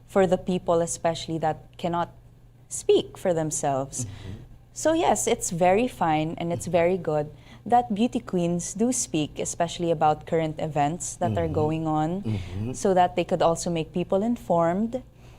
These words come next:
Speaker 1: and just let the mga madlang people know what's going on and the, their opinions. And then, yeah, this would re-, this would then redirect for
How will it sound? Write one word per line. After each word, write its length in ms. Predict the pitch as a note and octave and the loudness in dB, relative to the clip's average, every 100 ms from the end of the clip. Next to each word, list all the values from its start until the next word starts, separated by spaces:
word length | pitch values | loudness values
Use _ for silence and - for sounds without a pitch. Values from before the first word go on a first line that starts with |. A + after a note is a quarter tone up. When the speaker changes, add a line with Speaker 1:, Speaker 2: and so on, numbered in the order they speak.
| - - F3 | -20 -4 2
Speaker 1:
and 600 | E3+ E3 E3 E3 E3 E3 - - - | 4 6 4 2 0 -4 -12 -16 -4
just 240 | F#3+ - | -2 6
let 340 | F#3+ F3+ - - - - - - | 6 6 2 -18 -20 -20 -16 -4
the 80 | F#3 | 2
mga 240 | F#3 F3+ F3 | 4 4 2
madlang 480 | F3+ D#3+ F3 F3+ G3 | 2 2 0 0 0
people 400 | F3+ E3+ F3+ F3 | -4 2 2 4
know 320 | E3 D3+ D3 | 2 2 0
what's 240 | D#3 - | -2 -6
going 340 | E3 F3 F#3 F#3 | 0 2 2 2
on 220 | F3 F3 | 2 2
and 120 | F3 | 0
the, 120 | F3 - - | -2 -2 -6
their 220 | D#3+ E3 | 0 2
opinions. 840 | E3 D#3+ F#3 F3 E3 D3+ D3+ D3+ - - - - | 2 2 0 2 2 0 -2 -4 -8 -12 -20 -6
And 200 | E3 D#3+ | -4 0
then, 520 | D#3+ D#3 D#3 D#3 D#3 - - - - - | 0 0 -2 -4 -6 -12 -20 -20 -20 -4
yeah, 180 | B3 C4+ | 0 2
this 240 | A3 A3 - | 2 2 4
would 220 | A3 F3 | 4 6
re-, 320 | F#3+ - - - | 2 2 -8 -4
this 260 | F3 - | -4 0
would 180 | G3+ E3+ | 0 4
then 280 | E3+ E3 E3 | 4 4 2
redirect 840 | E3 D3+ D#3+ D#3 D#3 D#3 D#3 - - - | 0 2 2 4 4 4 2 -12 -18 -20
for 400 | - F3+ E3+ E3 | 0 4 6 4